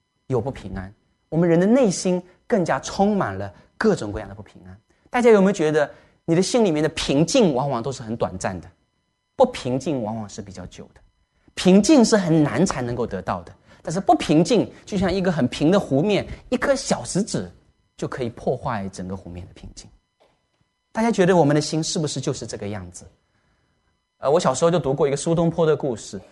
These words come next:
啊，苏东坡很有才华，而且他对各种各样的知识都有研究。他有一个好朋友叫佛印，是一个，一个，一个和尚，所以他就也对佛也很有研究。所以有一天他就写，那个读那个，那个佛经的时候，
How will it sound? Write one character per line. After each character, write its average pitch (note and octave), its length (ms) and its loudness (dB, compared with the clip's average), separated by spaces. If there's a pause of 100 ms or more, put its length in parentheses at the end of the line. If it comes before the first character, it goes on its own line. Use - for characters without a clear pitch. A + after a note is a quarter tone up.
(240)
啊， - 80 -12
苏 F3 140 0
东 F#3 100 6
坡 F#3 100 6
很 E3 120 2
有 C#3+ 80 4
才 - 280 -4
华， E2 220 -6 (800)
而 B2+ 100 -2
且 B2+ 100 -2
他 C#3+ 200 2
对 D3+ 140 0
各 F#3 160 2
种 C#3 140 -4
各 C3 40 -2
样 B2 100 -4
的 - 60 -10
知 C#3+ 80 -6
识 B2 140 -6
都 B2+ 140 0
有 A2 60 0
研 F#2 260 -6
究。 F#2+ 220 -8 (400)
他 A3+ 80 4
有 G3+ 60 6
一 F#3+ 40 4
个 F#3+ 60 4
好 C#3 160 2
朋 C#3 160 -6
友 C#3 140 -2
叫 C3 100 0
佛 A2 300 -4
印， D3+ 200 0 (160)
是 - 200 -8
一 A#2 100 -2
个， G#2 500 -2
一 G#2+ 120 -8
个， G2+ 180 -4
一 G#2 80 -8
个 G#2+ 80 -4
和 G2 240 -6
尚， A2 180 -4 (520)
所 D3 120 -2
以 - 40 2
他 G3+ 100 2
就 G3+ 80 6
也 C3 220 2
对 D3+ 120 0
佛 B2+ 240 0
也 C3+ 120 0
很 G#2+ 120 -8
有 F#2 140 -8
研 E2 100 -18 (120)
究。 F2+ 200 -16 (220)
所 F#3+ 160 4
以 A3 40 6
有 F3+ 120 6
一 G3+ 40 4
天 A3+ 180 2
他 G#3 100 2
就 G3+ 140 6
写， - 240 -2 (580)
那 F3 100 0
个 D#3+ 80 4
读 D3+ 480 0 (360)
那 D#3 160 0
个， C3+ 120 2
那 B2 140 0
个 A2 180 0
佛 C3 380 0
经 G#3 240 2
的 G3+ 80 4
时 C3+ 140 -4
候， C3 260 -4